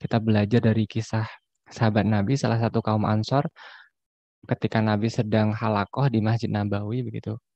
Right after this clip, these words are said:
kepada sahabatnya mereka menyampaikan, "Setelah ini engkau akan melihat salah satu, eh, ahli surga," begitu.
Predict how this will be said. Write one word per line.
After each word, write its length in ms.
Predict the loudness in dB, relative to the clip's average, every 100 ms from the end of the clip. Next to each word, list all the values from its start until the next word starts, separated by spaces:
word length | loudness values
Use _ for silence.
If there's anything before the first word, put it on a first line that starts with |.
| _ _ _ -20
kepada 400 | -4 0 2 2
sahabatnya 480 | 0 0 2 2 2
mereka 320 | 0 -2 -2
menyampaikan, 640 | 0 -2 -4 -8 -8 -10 -10 -20 -20
"Setelah 320 | -14 -4 -2 0
ini 160 | 0
engkau 160 | 2 0
akan 240 | 0 -2
melihat 240 | 0 -2 -2
salah 220 | -2 -4 -2
satu, 500 | -6 -4 -4 -4 -8 _ _ _ _ _ -8
eh, 280 | -6 -6 -8 -8
ahli 240 | -4 -2
surga," 560 | -2 -4 -6 -4 -6 -6
begitu. 400 | -8 -10 -12 -18